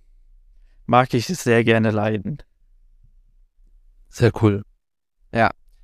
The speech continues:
Speaker 3: Hast du, äh, Phil, schon andere Fotos gesehen aus Lissabon, die dir ins Auge gefallen sind?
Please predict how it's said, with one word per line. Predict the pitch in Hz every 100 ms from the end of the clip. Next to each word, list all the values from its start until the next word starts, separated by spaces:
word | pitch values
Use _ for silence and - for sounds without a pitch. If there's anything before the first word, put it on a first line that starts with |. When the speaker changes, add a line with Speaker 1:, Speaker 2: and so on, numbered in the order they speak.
| _
Speaker 3:
Hast | 131 -
du, | 165 175 175
äh, | - 151
Phil, | - 170 175
schon | 160 156 147
andere | 135 180 185
Fotos | - 180 185 180
gesehen | - 139 151 170
aus | 165
Lissabon, | 160 156 160 135 143 180 185
die | - 131
dir | 131 139 139 139
ins | 131 -
Auge | 127 156 160
gefallen | 143 - 131 151 151
sind? | 160 190